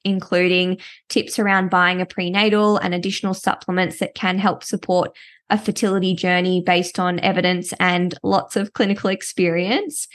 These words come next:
There's lifestyle recommendations, um, in terms of,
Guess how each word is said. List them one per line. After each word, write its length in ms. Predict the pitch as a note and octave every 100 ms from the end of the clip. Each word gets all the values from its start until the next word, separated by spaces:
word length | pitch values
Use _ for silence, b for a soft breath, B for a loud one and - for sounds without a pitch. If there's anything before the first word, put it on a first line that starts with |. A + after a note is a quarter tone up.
| B B _ A3
There's 200 | G#3 A3
lifestyle 600 | A3 A3 A3+ - A3+ G#3+
recommendations, 1200 | - A#3+ A3 A3 G#3 G#3 - G#3+ G#3 G#3+ G#3+ - -
um, 440 | F#3+ F#3 F3+ F3+
in 140 | F#3+
terms 300 | F3 F#3+ F3
of, 160 | F3